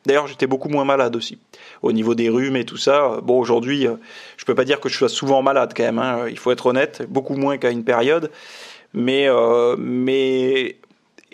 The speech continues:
étant donné le nombre de, d'heures que je passais, euh, en plein vent, et cetera, sur les pistes d'avion, parce que pour tous ceux qui ont vécu, euh, ou qui ont bossé dans le, dans les zones aéroportuaires, ils savent que c'est des zones, euh, sujets, euh, enfin, surtout sur Toulouse, où je, où je travaillais, où il y a beaucoup de vent.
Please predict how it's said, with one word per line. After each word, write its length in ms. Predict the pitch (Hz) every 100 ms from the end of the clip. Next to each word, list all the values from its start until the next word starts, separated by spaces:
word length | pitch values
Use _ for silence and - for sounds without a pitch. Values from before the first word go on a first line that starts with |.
| _ -
étant 320 | 170 170 185
donné 260 | 170 175 180
le 140 | 147
nombre 380 | 147 185 160 147
de, 320 | 135 131 127
d'heures 340 | 123 131 180 -
que 120 | 135
je 100 | -
passais, 520 | 147 135 160 165 160
euh, 420 | 131 120 127 131
en 200 | - 131
plein 440 | 117 - 151 156 151
vent, 380 | 143 156 156
et 80 | 131
cetera, 320 | - 131 147 147
sur 120 | 135
les 80 | 127
pistes 200 | 135 131
d'avion, 280 | 139 147
parce 160 | 127 117
que 80 | 127
pour 180 | 117 113
tous 140 | 131
ceux 140 | 160
qui 160 | 151 135
ont 80 | 123
vécu, 420 | 127 127 - 147
euh, 140 | 120 113 - - -
ou 60 |
qui 140 | 123 135
ont 120 | 127
bossé 380 | 127 139 156 151
dans 120 | 127
le, 160 | 123 127
dans 120 | 127
les 120 | 123
zones 160 | 127 131
aéroportuaires, 800 | 127 123 127 127 - 135 160 - - - - _ _
ils 60 | -
savent 160 | 143 135
que 80 |
c'est 140 | - 127
des 120 | 117
zones, 300 | 120 147 123
euh, 460 | 117 95 - - 113
sujets, 540 | - 135 120 139 143
euh, 80 | 117
enfin, 260 | 113 117
surtout 300 | 113 127 160
sur 180 | 147 135
Toulouse, 340 | - 131 165 135
où 40 |
je, 120 | 123 131
où 80 | 143
je 80 |
travaillais, 320 | - 127 131 151
où 80 |
il 40 | 123
y 40 |
a 20 |
beaucoup 220 | 117 135 151
de 80 |
vent. 240 | 135 170